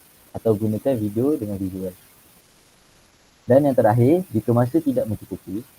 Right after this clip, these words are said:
guru boleh memecahkan aktiviti kepada dua sesi. Seperti contoh, tempoh perlahan pada kelas pada hari ini dan tempoh cepat guru boleh lakukan pada kelas hari esoknya. Jadi, saya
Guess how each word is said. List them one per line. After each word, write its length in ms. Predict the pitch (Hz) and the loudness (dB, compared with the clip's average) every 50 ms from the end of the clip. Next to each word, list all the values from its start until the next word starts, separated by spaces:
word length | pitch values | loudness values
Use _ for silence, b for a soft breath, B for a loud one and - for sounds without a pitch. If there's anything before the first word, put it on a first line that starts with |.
| _ _ - | _ _ -6
guru 200 | - 117 131 156 147 | -2 2 2 2 2
boleh 400 | 135 127 123 123 123 123 120 113 | 2 2 2 4 2 2 2 0
memecahkan 640 | 110 107 117 117 - - 139 131 120 - 135 135 - | 0 -2 -4 -4 -4 -4 -6 -4 0 2 2 2 2
aktiviti 440 | - - - 104 107 - - 262 - | 0 -8 -8 -8 -8 -4 -4 -6 -6
kepada 240 | - - - 98 101 | -4 -4 -2 -2 -2
dua 160 | 95 101 95 | -2 -2 -4
sesi. 400 | - 104 98 - - 120 101 92 - - _ _ _ _ _ _ _ _ _ _ - - - - _ - | -4 -4 -6 -2 -2 -2 -2 -2 -6 -10 _ _ _ _ _ _ _ _ _ _ -18 -18 -18 -18 _ -8
Seperti 200 | - 131 - 101 | -6 -6 -6 -4
contoh, 480 | - 104 101 101 - - 120 139 175 180 - - - _ - _ _ _ | -4 -4 -4 -4 -2 0 2 2 2 2 -2 -10 -20 _ -20 _ _ _
tempoh 320 | - 101 104 - 113 107 | -4 -4 -2 0 -2 -2
perlahan 400 | - 110 104 101 98 131 139 143 | 0 0 0 0 0 0 -2 -2
pada 560 | - 101 95 92 95 92 95 92 92 92 95 95 - | -2 -2 -2 -2 -2 -2 -2 -2 -2 -2 -4 -6 -4
kelas 220 | - 110 107 101 - - - | -2 0 0 0 -2 -4 -6
pada 140 | 95 95 87 - _ _ - - | -6 -6 -6 -12 _ _ -6 -4
hari 160 | 95 95 98 | -4 -4 -4
ini 220 | - 98 104 131 160 185 - _ _ _ _ _ _ _ | -6 -6 -8 -8 -8 -10 -14 _ _ _ _ _ _ _
dan 160 | - 101 95 | -10 -10 -8
tempoh 380 | 92 - 98 104 - - 107 104 | -6 -6 -8 -8 -4 -4 -4 -4
cepat 320 | - 107 - - 139 147 - - _ _ _ _ - | -4 -4 2 4 4 4 4 2 _ _ _ _ -8
guru 240 | 104 104 107 104 107 | -4 -4 -2 0 0
boleh 160 | 104 107 104 | 0 0 0
lakukan 400 | 101 98 - - - - 123 131 131 | 0 -2 -4 -6 -4 -2 -2 -2 -2
pada 180 | - 95 92 87 | -4 -6 -6 -8
kelas 300 | 90 - - 104 104 - - _ _ _ - | -10 -8 -6 -6 -6 -6 -10 _ _ _ -12
hari 240 | 92 92 92 95 - | -10 -10 -10 -10 -14
esoknya. 400 | - - - 104 - - 95 87 - _ _ _ _ _ _ _ _ _ _ _ _ _ _ _ _ _ _ _ _ _ _ _ _ _ _ _ _ _ _ _ _ _ _ _ _ | -16 -18 -14 -14 -12 -12 -12 -16 -16 _ _ _ _ _ _ _ _ _ _ _ _ _ _ _ _ _ _ _ _ _ _ _ _ _ _ _ _ _ _ _ _ _ _ _ _
Jadi, 480 | - 101 101 117 139 151 160 170 160 - | -8 -6 -2 2 2 4 4 4 2 4
saya 160 | 123 117 117 | 6 6 8